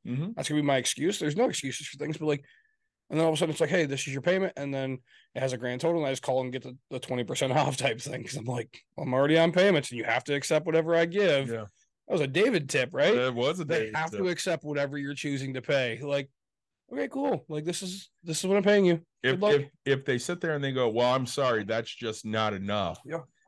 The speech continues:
Speaker 1: If it ever goes to court, the judge is gonna go, "Well,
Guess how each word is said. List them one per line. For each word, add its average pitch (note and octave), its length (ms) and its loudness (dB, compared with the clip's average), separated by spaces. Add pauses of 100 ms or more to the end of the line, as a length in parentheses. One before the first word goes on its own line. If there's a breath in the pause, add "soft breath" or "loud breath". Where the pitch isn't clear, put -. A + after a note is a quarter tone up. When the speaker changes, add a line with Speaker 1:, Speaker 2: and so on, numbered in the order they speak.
(140)
Speaker 1:
If A2+ 160 4
it C3 80 6
ever D3+ 240 6
goes D#3+ 260 6
to D3+ 100 -4
court, E3 380 4 (140)
the C3 180 0
judge C3 300 4
is A#2+ 100 -4
gonna B2+ 160 -2
go, A#2+ 320 2
"Well, A2+ 160 -4